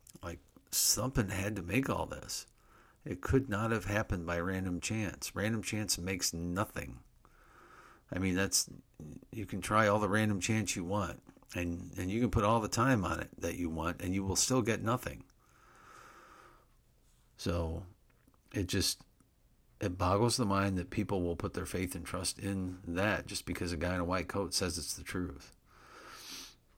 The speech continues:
And I go back to our recent example with covid is about as far as you need to go to see how many lies and distortions are told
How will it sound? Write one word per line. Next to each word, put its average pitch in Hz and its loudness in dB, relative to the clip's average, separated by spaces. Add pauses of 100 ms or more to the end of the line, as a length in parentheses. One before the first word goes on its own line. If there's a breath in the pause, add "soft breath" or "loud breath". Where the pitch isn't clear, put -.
(180)
And 82 -4
I 87 2
go 95 4
back 90 6
to 87 -2
our 85 2
recent 98 4
example 87 2
with 82 -6
covid 87 0
is 85 -2
about 87 2
as 80 0
far 98 4
as 90 -2
you 98 0
need 95 0
to 90 0
go 92 2
to 80 -2
see 85 0
how 90 -4
many 90 0
lies 85 0
and 78 -10
distortions 90 -2
are 71 -6
told 87 0